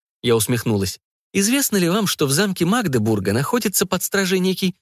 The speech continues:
Йозеф Пилсудский? В России он был главой боевиков Польской социалистической партии и занимался ограблением банков и террором. После начала войны он на территории Германии и Австро-Венгрии стал создавать польские вооруженные части, которые сражались против русских на фронте.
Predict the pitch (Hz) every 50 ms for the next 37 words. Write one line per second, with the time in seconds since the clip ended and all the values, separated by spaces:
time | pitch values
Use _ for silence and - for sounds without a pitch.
0 | _ _ - 208 208 220 214 185 202 196 - - - 220 208 - - - 113 101
1 | - - - - 104 - _ _ _ _ _ _ - 147 156 185 180 - - 262
2 | 247 233 220 196 196 220 208 185 202 208 202 208 214 185 180 202 202 196 208 202
3 | - 254 233 - - - 220 202 - - 202 190 - 180 - - 190 190 196 -
4 | - 196 - - 175 - 196 202 - 269 262 240 - - 101 101 - _ _ _
5 | _ _ - 185 180 196 208 226 240 233 220 - - - - 170 196 185 180 180
6 | 208 202 196 196 190 190 196 247 247 226 - 226 - - 220 - 247 233 202 127
7 | 104 95 92 - - _ _ _ _ _ _ _ - 190 - 185 185 190 190 -
8 | - 202 185 185 165 180 185 226 262 254 - - - 226 233 160 131 131 - 170
9 | 160 175 - 190 185 185 175 156 147 170 180 190 202 196 185 170 165 165 170 165
10 | - - 160 170 196 240 247 214 151 117 104 - - _ _ _ _ _ - -
11 | - 226 226 226 - 214 190 170 190 196 208 190 - - _ - 247 233 - -
12 | 220 208 196 202 196 196 190 185 202 202 208 220 220 196 - - 110 104 104 -
13 | 104 101 - _ _ _ _ 160 156 - 170 175 165 - 175 185 185 202 202 196
14 | 185 - - 196 196 - 208 185 - 190 143 - - 123 110 - 127 120 - 120
15 | 107 98 92 - - 113